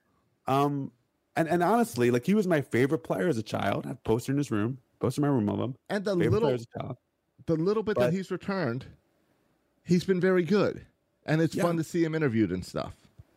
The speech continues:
Speaker 1: Yeah. But, but he also, like, signed with the Yankees. Like, that, that happened.
Speaker 2: I get that.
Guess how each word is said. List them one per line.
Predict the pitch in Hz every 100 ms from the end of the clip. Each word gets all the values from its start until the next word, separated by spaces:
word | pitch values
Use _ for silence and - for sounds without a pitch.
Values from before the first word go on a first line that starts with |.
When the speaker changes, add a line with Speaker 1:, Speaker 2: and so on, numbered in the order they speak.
| _ _ _ _ _ _ _ _ _ _
Speaker 1:
Yeah. | - 185 - _ -
But, | 139 135 _
but | 151 143 - _ _ _ _ _
he | - 123
also, | 123 185 - 113 101 107 - _ _ _ _ _ _
like, | 120 147 147
signed | - 151 175
with | 190
the | 170
Yankees. | 196 - 107 90
Like, | 113
that, | 127 156
that | 151 151
happened. | 113 107 123 196 -
Speaker 2:
I | 143
get | 151 202
that. | 175